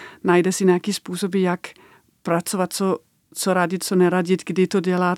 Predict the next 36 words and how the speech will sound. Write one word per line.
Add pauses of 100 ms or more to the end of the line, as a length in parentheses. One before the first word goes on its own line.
a (680)
jakým
způsobem. (120)
A (540)
pokaždý,
když
jsem (440)
si
říkala,
„Jo,
jo,
jo,
teď
jsem
přišla
na
dobrý
způsob,
jak, (880)
jak
to
dělat, (360)
nebo
jak
být
ve
studiu
s
někým,“ (640)
tak
vždycky
přišel
nějaký
nový
autor (100)
a